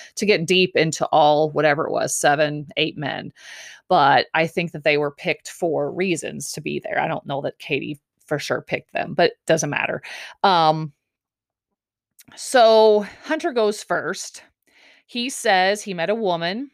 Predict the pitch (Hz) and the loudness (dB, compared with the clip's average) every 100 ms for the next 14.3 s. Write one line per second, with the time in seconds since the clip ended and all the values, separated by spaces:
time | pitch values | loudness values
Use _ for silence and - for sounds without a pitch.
0 | _ _ - 175 180 165 170 196 208 247 | _ _ -6 -4 -4 -6 -4 -6 -6 -8
1 | 233 165 135 147 240 - _ _ _ _ | -6 -4 -4 -4 -4 -10 _ _ _ _
2 | _ - - _ _ - 170 - 151 - | _ -20 -20 _ _ 0 0 2 0 0
3 | 190 151 123 123 - - 180 175 156 170 | 0 2 2 0 -4 -8 -6 -2 0 2
4 | 180 240 233 165 135 139 247 - _ _ | 0 0 -2 0 0 -2 -4 -8 _ _
5 | _ _ _ - 170 170 202 208 202 208 | _ _ _ -6 -2 2 2 0 0 0
6 | 208 226 277 226 165 143 139 180 226 _ | 0 -2 -4 -2 0 0 0 -2 -4 _
7 | - 175 165 160 - - - 196 185 196 | -6 0 2 2 0 -2 -6 -6 -4 -4
8 | 208 185 160 151 - 156 160 165 160 - | -4 -6 -6 -6 -4 -6 -6 -6 -6 -8
9 | - 147 156 151 - 156 220 - - - | -10 -6 -2 -2 -2 -4 -6 -8 -10 -20
10 | - - _ - 175 175 202 - 185 180 | -20 -20 _ -2 0 0 -2 2 0 0
11 | 175 - 165 151 156 165 160 147 143 147 | -6 -2 2 4 4 2 0 0 2 0
12 | - - 180 170 170 156 143 143 - 160 | -2 -6 -4 -2 -2 -2 -2 -2 0 2
13 | 160 170 170 180 170 170 185 185 156 151 | 2 2 -2 -2 -2 -2 -2 0 0 0
14 | 165 165 - | -2 -4 -6